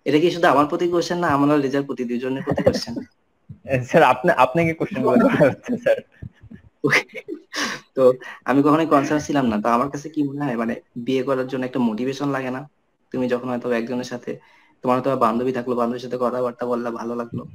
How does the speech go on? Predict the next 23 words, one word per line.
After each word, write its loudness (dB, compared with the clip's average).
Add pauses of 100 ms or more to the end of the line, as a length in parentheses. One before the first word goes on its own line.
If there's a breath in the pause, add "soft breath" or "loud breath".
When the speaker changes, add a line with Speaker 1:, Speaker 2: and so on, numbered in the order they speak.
(120)
Speaker 1:
তখন -8
মনে -2
হয় -4
যে, -6
"না, -4
আমরা -6
মনে -8
হয় -6
একসাথে -18
থাকি, -16 (960 soft breath)
একসাথে -4
থাকলে 0
ভালো -4
হয়।" -8 (240)
তো -8
এই -4
মোটিভেশনটা -2
আমার -2
আসেনি। -8 (640 soft breath)
But -2
এখন 2
motivation 2
পাচ্ছি -4